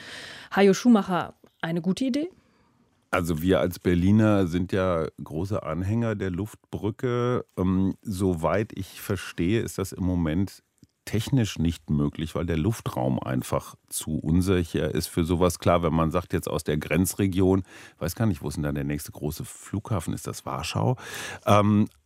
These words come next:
Speaker 2: also das ist jetzt erst zumindest mal eine Idee und das ist so ein bisschen wieder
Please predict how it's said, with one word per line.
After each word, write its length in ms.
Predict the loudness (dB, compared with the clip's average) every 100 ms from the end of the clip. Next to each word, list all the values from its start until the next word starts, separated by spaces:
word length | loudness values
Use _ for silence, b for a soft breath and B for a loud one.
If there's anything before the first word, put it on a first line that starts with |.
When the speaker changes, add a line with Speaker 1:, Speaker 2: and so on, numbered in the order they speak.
| _
Speaker 2:
also 180 | 0 2
das 200 | 2 0
ist 180 | 0 0
jetzt 200 | 0 0
erst 300 | -2 -2 -2
zumindest 440 | 0 2 0 -2
mal 180 | -2 0
eine 120 | -2
Idee 580 | -4 -6 -4 0 0 -2 B B B B _
und 400 | -2 0 0 -4 _ _ _ _
das 200 | -8 -6 -2
ist 380 | -4 -4 -12
so 100 | -4
ein 140 | -4 0
bisschen 480 | -2 -2 0 2 2
wieder 400 | 0 0 -2